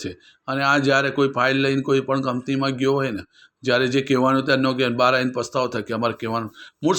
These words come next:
સમયે જે કહેવાનું હોય ને, એ કહેવામાં થોડી કમી રહે છે. ઓડિયો દ્વારા કહી દઈશ, એ વસ્તુ કરશે તો એને, એનો ફાયદો થશે. અને આ વ્યક્તિની પર્સનાલિટી જોરદાર હશે, ડ્રેસ કોડ જોરદાર હશે, સામેવાળા પર આનો પ્રભાવ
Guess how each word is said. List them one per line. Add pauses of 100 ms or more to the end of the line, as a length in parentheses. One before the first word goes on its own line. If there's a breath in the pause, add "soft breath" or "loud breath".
સમયે
જે
કહેવાનું
હોય
ને, (300 soft breath)
એ
કહેવામાં
થોડી
કમી
રહે
છે. (300 loud breath)
ઓડિયો
દ્વારા
કહી
દઈશ,
એ
વસ્તુ
કરશે (320 loud breath)
તો
એને,
એનો
ફાયદો
થશે. (380 soft breath)
અને
આ
વ્યક્તિની
પર્સનાલિટી
જોરદાર
હશે,
ડ્રેસ
કોડ
જોરદાર
હશે,
સામેવાળા
પર
આનો
પ્રભાવ